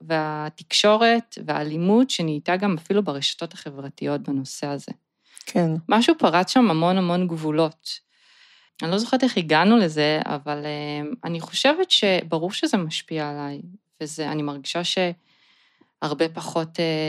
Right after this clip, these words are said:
Speaker 1: אה, חברות, אה, מזמינות להרצאות, אני
Speaker 2: כן.
Speaker 1: מרגישה שיש הרבה יותר פיטורים, אבל אני מרגישה שגם מצד שני זה גם לפעמים קצת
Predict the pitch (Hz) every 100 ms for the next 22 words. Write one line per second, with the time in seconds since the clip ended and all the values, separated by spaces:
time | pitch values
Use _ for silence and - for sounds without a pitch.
0 | 151 156 151 147 - 139 143 156 - 160
1 | 151 147 143 147 147 - 151 151 160 214
2 | 233 233 240 226 214 214 - - - 196
3 | 151 170 156 156 156 156 151 160 151 151
4 | 151 151 - - 202 240 277 254 247 247
5 | _ - - - - - - 151 147 151
6 | 151 151 151 143 202 202 254 196 160 -
7 | 196 - 196 247 214 165 156 156 156 156
8 | - 233 370 _ _ _ - -